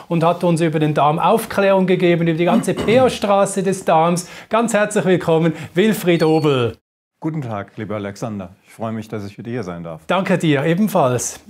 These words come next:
Speaker 1: Jetzt ist ein ganz schwieriges Thema. Hä? Welche Ballaststoffe sollten wir denn nehmen, um gewisse pH-Milieus innerhalb vom Magen, Zwölffingerdarm hin, äh, zum Darm selber,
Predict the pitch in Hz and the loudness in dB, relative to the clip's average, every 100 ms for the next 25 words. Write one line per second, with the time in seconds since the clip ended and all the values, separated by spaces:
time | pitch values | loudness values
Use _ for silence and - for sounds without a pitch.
0 | - 190 196 - 185 170 190 196 220 226 | -4 -2 0 0 0 2 2 2 0 0
1 | - 220 247 214 196 170 165 220 277 208 | 2 4 4 2 2 2 2 4 2 2
2 | 233 196 247 - 226 214 165 156 - - | 0 2 2 2 0 2 0 0 -4 -8
3 | 185 170 - 156 160 190 196 165 147 135 | -4 -2 -4 0 0 0 -2 -2 -2 -2
4 | 160 220 240 233 185 165 170 202 - - | 0 0 0 0 -2 -2 -2 -2 -4 -2
5 | 190 185 - 190 214 185 160 180 170 202 | -4 -4 -4 0 0 2 2 2 2 2
6 | 233 214 185 180 196 196 - - - - | 2 2 4 4 4 0 -10 -20 -20 -16
7 | - 202 208 156 165 180 180 156 151 143 | -4 0 2 2 2 0 0 0 0 2
8 | 143 185 190 196 185 175 160 165 - 185 | 2 2 2 0 0 0 0 0 0 0
9 | 202 185 170 170 170 143 190 214 208 175 | 0 0 2 2 2 2 2 2 2 2
10 | 165 - 170 156 147 127 160 170 151 156 | 0 -2 -2 0 0 2 2 0 2 4
11 | 190 196 185 | 4 2 0